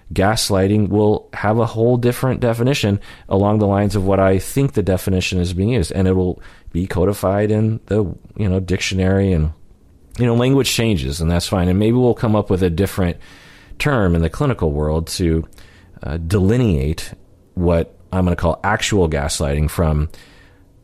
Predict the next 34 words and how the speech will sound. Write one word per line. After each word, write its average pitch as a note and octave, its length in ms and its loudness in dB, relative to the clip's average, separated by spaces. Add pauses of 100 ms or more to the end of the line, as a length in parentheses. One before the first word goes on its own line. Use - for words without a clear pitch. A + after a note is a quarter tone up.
(260)
uh, - 100 -8 (100)
I - 140 -8
don't, D#2 140 -4
whatever F2 380 2
people D#2+ 280 -2
are D#2+ 60 0
using D#2+ 420 -2
it C#2+ 160 -8
today. D2+ 380 -2
But G#2 160 2
anyway, F#2+ 220 2
the F#2 100 2
third, D3 520 0 (840)
um, D#2+ 520 -6 (480)
personal F2 960 2 (140)
allowance F2+ 680 0
that D#2 160 0
I'll D2+ 220 -2 (380)
allow E2+ 320 0
for E2 260 -4
kind E2+ 220 -2
of, - 60 -10
'cause, F#2 180 -2 (360)
'cause A#2+ 120 0
again, C3+ 140 2
the A2+ 80 4
original D3 420 2
definition G2 560 0
was D#2+ 120 0
that E2 140 -2
psychopathic E2+ 840 0
gaslighting, C2+ 760 -4
and F2 140 -2
I'm E2 160 2